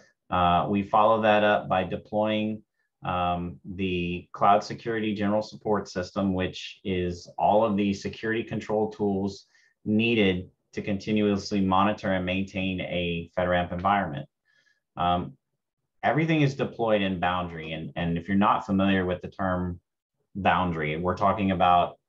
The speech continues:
an accreditation boundary, which is really, uh, an invisible line that we draw around the entire solution and the environments and scope for an audit.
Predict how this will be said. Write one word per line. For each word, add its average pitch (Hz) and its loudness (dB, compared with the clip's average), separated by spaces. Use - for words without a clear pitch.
an 92 -4
accreditation 95 0
boundary, 85 0
which 92 -6
is 104 -4
really, 123 2
uh, 90 4
an 117 -6
invisible 123 0
line 101 2
that 92 -2
we 92 -6
draw 90 2
around 85 -2
the 82 -8
entire 101 2
solution 117 -4
and 87 -2
the 87 -2
environments 90 2
and 85 -4
scope - -4
for 87 0
an - -2
audit. - 0